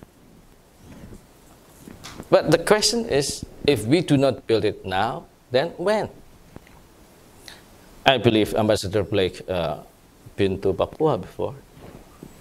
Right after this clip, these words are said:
a few times, I guess. So if you travel to Papua, so many complaints about the infrastructure, many unhappiness. So they talk to U S ambassador that, uh, they have been neg-, neglected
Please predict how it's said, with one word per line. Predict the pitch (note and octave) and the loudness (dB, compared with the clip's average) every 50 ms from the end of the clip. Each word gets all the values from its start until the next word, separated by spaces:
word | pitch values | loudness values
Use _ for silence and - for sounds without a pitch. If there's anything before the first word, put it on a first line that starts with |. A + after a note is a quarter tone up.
| - - - - - - | -20 -20 -20 -20 -12 -10
a | - F#2+ | -10 -2
few | - A2+ G2+ | 0 0 2
times, | - - F2+ - - - - | 4 2 0 0 -2 -6 -10
I | F2+ F#2 | -12 -4
guess. | - F#2+ G#2 C3 - - - - - - - - - - - - - - - - - - - - - - - - - - - - - | 0 0 0 0 -2 -8 -14 -18 -20 -20 -20 -20 -20 -20 -20 -20 -20 -20 -20 -20 -20 -20 -20 -20 -20 -20 -20 -20 -20 -20 -20 -20 -16
So | - - - G2+ - - - - - | -4 -2 0 0 0 -4 -12 -6 0
if | - A2+ G2+ | 0 2 4
you | A#2+ D3+ G3 G3 - - - - - - - - - | 4 4 4 2 0 -4 -10 -12 -18 -20 -20 -2 2
travel | G#2+ A2 C3 D#3 D#3+ B2 | 2 2 4 4 2 2
to | G2+ G2+ | 2 0
Papua, | - - F2 F#2+ - D3 D3 D#3 - - - - - | 0 -2 -4 -4 -6 -6 -8 -8 -8 -10 -16 -18 -18
so | - - G#2 F#2+ - - - - - - - | -8 -6 -6 -6 -6 -10 -18 -20 -20 -12 -4
many | - G#2 A#2 D3 F3 - | 0 0 2 2 0 0
complaints | - D3+ C#3 D3 - D#3 D#3 D#3 D3+ D3+ B2+ - - - - - - | 0 0 0 2 2 2 2 2 2 0 -4 -8 -10 -10 -12 -4 -2
about | - G#2+ G2 G#2+ G#2 G#2 | -2 2 4 2 2 4
the | A2 | 2
infrastructure, | - A2+ A#2 - - A2+ - - B2 - - - - A2 | 0 0 -2 -2 -6 -6 -4 -4 -4 -4 -4 -4 -4 -2
many | A2 G#2+ G#2 G#2 G#2 G2+ F#2+ E2+ - - - - - - | 0 0 0 0 0 0 -2 -2 -4 -10 -18 -20 -6 -2
unhappiness. | - G2+ G2 - - B2+ B2+ - D#3+ D3 D3 D3 - - - - - - - - - - - - - - - - | 0 0 0 2 2 0 2 2 0 0 0 -4 -8 -10 -14 -18 -20 -20 -20 -20 -20 -20 -20 -20 -20 -16 -10 -6
So | - - G#2+ G2+ G2+ G#2 | 0 2 4 4 4 4
they | F#2 A2 G#2+ | 4 2 0
talk | F2+ - B2 G#2 F#2+ - - | 0 0 0 -2 -2 -4 -6
to | - G2+ F#2 F2+ F2+ F2+ - - F#2 | -4 -2 -2 0 -2 -2 -4 -6 -4
U | F#2+ G#2 A2 | 0 2 4
S | G#2+ G2 - | 4 2 0
ambassador | A#2 G2 G2 A#2 B2 A#2 - A#2+ G#2+ B2+ A#2+ A#2 | -2 0 2 2 2 2 0 0 2 2 2 2
that, | F#2+ A#2 G#2+ - - - | 2 0 -2 -2 -4 -4
uh, | A2 G2+ F#2 | -4 -4 -2
they | F2+ G#2+ | -2 -2
have | G2+ F#2+ F#2 - | -2 -2 -2 -4
been | - G2 F2+ F2+ - - | -8 -10 -10 -10 -12 -10
neg-, | - F#2+ F#2+ - - - - | -10 -10 -8 -8 -10 -6 -4
neglected | A#2+ G#2 E2+ G#2+ B2 C3 C#3+ - - D3+ | -4 -4 0 0 0 0 0 -2 -8 -8